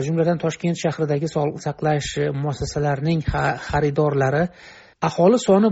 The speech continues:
bo'yicha potensial talabdan sezilarli darajada oshgani kuzatilgan. Farg'ona viloyatida xarid qilingan shaxsiy himoya vositalarining umumiy qiymati respublika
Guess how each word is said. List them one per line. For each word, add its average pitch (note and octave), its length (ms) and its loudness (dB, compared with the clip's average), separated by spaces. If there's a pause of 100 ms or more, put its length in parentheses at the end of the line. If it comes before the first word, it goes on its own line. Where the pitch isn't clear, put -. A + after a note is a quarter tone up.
bo'yicha F3+ 340 6 (180)
potensial F3 460 0
talabdan G3 720 0 (400)
sezilarli E3+ 480 4
darajada C#3+ 480 2 (640)
oshgani C#3+ 560 -2 (480)
kuzatilgan. C#3+ 720 -2 (640)
Farg'ona C#4 320 6
viloyatida A#3+ 360 4 (160)
xarid G3+ 320 4
qilingan G3 400 2 (340)
shaxsiy A#3+ 380 -2 (120)
himoya G#3 420 4
vositalarining F#3 500 0 (100)
umumiy A3 300 4
qiymati F#3+ 420 0
respublika F3+ 440 -4